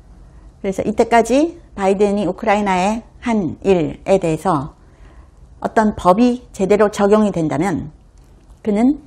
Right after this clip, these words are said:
행운이 필요한 사람일 것이다. 미국이나 다른 나라에서 정상적으로 살고 싶다면 행운이 필요한 사람이다.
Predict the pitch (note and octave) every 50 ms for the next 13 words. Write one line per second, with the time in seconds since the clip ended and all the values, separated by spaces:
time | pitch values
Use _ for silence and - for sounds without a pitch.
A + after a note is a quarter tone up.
0 | - - - - _ _ - - - - - - - - _ - - - - -
1 | - - - - - C4+ B3+ B3 A#3+ B3+ C#4 C#4+ - - A3 G#3 F#3 F3+ F3+ -
2 | E3 E3 D3+ C#3+ - - D#3 - - - D3+ E3 F3 E3+ F#3+ G#3 G#3 A3+ G3+ F#3+
3 | F#3 F3+ F#3 - - E3 D#3 F3+ G3+ G3+ F#3 E3+ E3 D#3+ C#3+ C3 - - D#3 D3+
4 | - F3 F#3 F#3 G#3+ G3+ G3+ F#3 E3+ D#3+ D3+ C#3+ D#3 - G3+ F#3+ F3+ - F3 F3+
5 | - - - - D#3 C#3+ D3+ F3 E3 - - - A#3+ A3 A3 A3 A3+ B3+ C4 B3+
6 | - G3+ G3 F3+ E3 D#3+ - D#3+ D3 D3 C3+ - A2+ C3